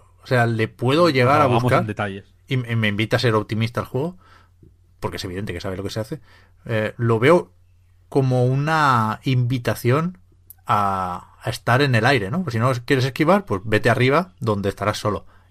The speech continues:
Speaker 1: Y por eso me gusta más Nero también, porque es más fácil mantenerte en el aire y llevar las
Speaker 2: Sí,
Speaker 1: cosas
Speaker 2: sí.
Speaker 1: arriba con Nero.
Speaker 2: Sí, sí, sí.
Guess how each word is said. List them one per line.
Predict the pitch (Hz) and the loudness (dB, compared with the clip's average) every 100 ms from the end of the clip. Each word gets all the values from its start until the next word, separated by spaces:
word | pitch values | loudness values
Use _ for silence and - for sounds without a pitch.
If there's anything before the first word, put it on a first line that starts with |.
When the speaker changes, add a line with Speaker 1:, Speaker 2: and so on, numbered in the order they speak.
| - | -2
Speaker 1:
Y | |
por | 139 | 4
eso | 143 165 | 4 6
me | |
gusta | 147 143 | 4 4
más | 127 107 | 2 4
Nero | 117 98 | 2 0
también, | 92 95 87 - | -4 -8 -10 -10
porque | 113 104 | -6 -4
es | |
más | 101 113 | -2 -2
fácil | - 127 117 | 0 0 0
mantenerte | 104 110 110 110 107 110 | 0 -2 -2 -4 -2 -4
en | |
el | 104 104 | -2 -2
aire | 110 101 110 - - - | -2 -4 -8 -14 -12 -6
y | 123 | -2
llevar | 117 113 113 | 0 2 2
las | 117 107 | 2 -2
Speaker 2:
Sí, | 101 | -2
Speaker 1:
cosas | 120 117 110 | -2 -2 -2
Speaker 2:
sí. | |
Speaker 1:
arriba | 110 110 107 104 | -2 -2 -4 -4
con | 101 | -6
Nero. | 95 90 - _ - _ _ _ _ _ _ _ _ | -8 -12 -16 _ -20 _ _ _ _ _ _ _ _
Speaker 2:
Sí, | - 95 | -10 -10
sí, | 95 92 | -10 -12
sí. | 92 | -14